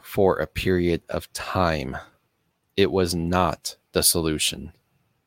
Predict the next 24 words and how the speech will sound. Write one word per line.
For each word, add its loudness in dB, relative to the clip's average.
I 0
noticed 4
something -4
after -2
I 0
was -2
taking -4
C 0
B -6
D, -8
and -4
I 0
took -4
it, -6
I -6
took 0
it 2
regularly 4
every 0
day. -2
I -6
tried -2
different -2
dosages. 0